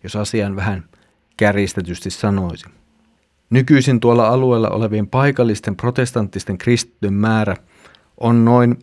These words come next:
nolla pilkku nolla kaksi prosenttia. Siis prosentin sadasosia, ja vaikka laskisimme mukaan myös etniset, vanhat, ei-protestanttiset ja protestanttiset kirkot ja seurakunnat,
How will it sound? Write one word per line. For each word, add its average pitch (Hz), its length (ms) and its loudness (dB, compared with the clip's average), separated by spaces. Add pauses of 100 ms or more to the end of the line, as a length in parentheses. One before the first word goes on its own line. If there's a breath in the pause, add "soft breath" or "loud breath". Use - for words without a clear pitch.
(140)
nolla 120 320 2
pilkku 113 500 -6 (340)
nolla 104 420 0 (800)
kaksi - 580 -6 (440)
prosenttia. 87 760 -10 (1120 loud breath)
Siis 113 200 -4
prosentin 120 520 2
sadasosia, 107 760 0
ja 90 180 -6 (480 soft breath)
vaikka 107 240 0
laskisimme 123 520 2
mukaan 123 420 2
myös 107 260 -2
etniset, 117 580 -2
vanhat, 113 420 0
ei-protestanttiset 113 1120 -2
ja - 60 -12
protestanttiset 104 840 -6
kirkot 104 440 -4
ja 92 80 -8
seurakunnat, 101 720 -6